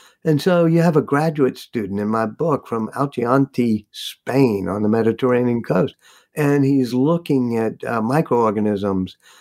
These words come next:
that grow up in salt ponds, like bacteria and archaea, in strange environments. And they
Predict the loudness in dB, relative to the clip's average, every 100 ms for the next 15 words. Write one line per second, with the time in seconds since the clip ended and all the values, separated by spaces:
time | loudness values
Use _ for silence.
0 | _ -2 -2 0 -2 0 0 0 -4 -4
1 | 2 2 0 -4 -2 -2 -4 -6 -4 -2
2 | -2 0 0 2 2 0 -2 0 2 2
3 | 0 2 2 2 0 _ -20 -20 _ -8
4 | -6 -4 -6 -8 -6 -2 0 0 0 0
5 | 0 -2 -4 _ _ -2 0